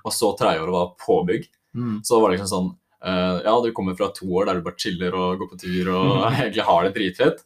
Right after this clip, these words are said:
Speaker 2: Ja.
Speaker 1: og så kommer ti timer i norsk og bare slapper deg i
Speaker 2: Ja,
Speaker 1: trynet.
Speaker 2: fuck det, ass.
Speaker 1: <laughs> Det er, altså
Speaker 2: Tredje året på studiet er det.
Speaker 1: <laughs> Ja, sant. Og så, og så liksom, eh, så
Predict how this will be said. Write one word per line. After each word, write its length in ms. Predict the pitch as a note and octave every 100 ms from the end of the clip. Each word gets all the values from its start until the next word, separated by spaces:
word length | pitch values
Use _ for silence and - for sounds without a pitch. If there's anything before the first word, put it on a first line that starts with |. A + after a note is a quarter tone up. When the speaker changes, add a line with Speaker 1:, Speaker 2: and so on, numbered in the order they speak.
| -
Speaker 2:
Ja. 140 | G#2+ - _
Speaker 1:
og 80 | A2+
så 180 | A2 G2
kommer 240 | F#2 F#2
ti 280 | - F#2 F2+
timer 180 | F#2 F#2
i 60 |
norsk 220 | F2 - -
og 60 | -
bare 80 |
slapper 460 | - A#2+ - _ F2
deg 100 | E2
i 180 | - F#2+
Speaker 2:
Ja, 60 | F2
Speaker 1:
trynet. 300 | F2 - -
Speaker 2:
fuck 20 |
det, 400 | B2 A#2+ F#3+ F#3
ass. 160 | D#3+
Speaker 1:
<laughs> 360 | F3+ A3 - A3+
Det 80 | A2+
er, 480 | A#2+ B2 B2 B2 B2+ C3
altså 80 |
Speaker 2:
Tredje 240 | B2+ A#2 A2
året 160 | G#2+
på 80 | A2+
studiet 240 | A#2 G#2+ A2
er 80 | B2+
det. 60 | B2+ C#3
Speaker 1:
<laughs> 20 | E3
Ja, 140 | D3+ E3
sant. 340 | E3+ E3 F#3 - D3
Og 120 | D#3
så, 160 | D#3+ D#3+ D3 D3
og 80 | C#3+
så 240 | C#3+ C#3 C3+
liksom, 400 | B2 B2+ B2 A#2+
eh, 540 | A#2+ A#2+ A#2+ A#2 A#2
så 180 | -